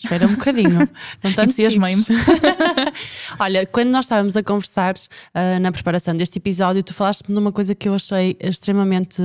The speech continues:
Speaker 1: especial, que foi a questão da individualidade. Que é quando tu me dizes que eu gosto de trabalhar com a individualidade, com aquela mulher, porque na realidade o parto não é nosso, não é? Não, o nosso, salvo seja, mas de quem está a assistir,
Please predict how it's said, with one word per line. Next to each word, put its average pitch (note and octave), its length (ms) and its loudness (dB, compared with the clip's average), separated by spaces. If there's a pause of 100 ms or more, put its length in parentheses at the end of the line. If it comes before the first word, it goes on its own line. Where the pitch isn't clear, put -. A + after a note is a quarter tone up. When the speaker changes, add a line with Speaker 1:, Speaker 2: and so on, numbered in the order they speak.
(420)
Speaker 1:
especial, E3+ 560 -4
que - 360 -20
foi G3 140 -2
a F#3 40 -2
questão F#3+ 280 -4
da F#3+ 160 0
individualidade. F#3 1120 -2 (420)
Que E3+ 240 -6
é E3+ 160 0
quando F#3+ 280 -2
tu G3 100 -4
me F#3+ 100 0
dizes F#3+ 380 -4
que - 160 -6
eu F#3+ 260 0
gosto F#3 260 -2
de - 40 -20
trabalhar F3+ 400 -4
com - 160 -10
a F3+ 80 -4
individualidade, E3+ 840 -6
com - 100 -8
aquela E3+ 320 -8
mulher, E3+ 320 -6 (420)
porque F3+ 220 -8
na F#3+ 100 0
realidade F3+ 680 -2
o F3+ 100 -6
parto D#3 400 -4
não D#3 140 0
é D#3 60 0
nosso, F#3 420 -4
não G3+ 100 0
é? B3 200 -4
Não, D#3+ 180 -2
o E3 240 -4
nosso, E3+ 300 -4
salvo D3+ 200 -6
seja, D4 300 -8
mas F3+ 160 -2
de E3 100 -4
quem F3 180 -4
está E3 260 -4
a - 0 -
assistir, A3 560 -8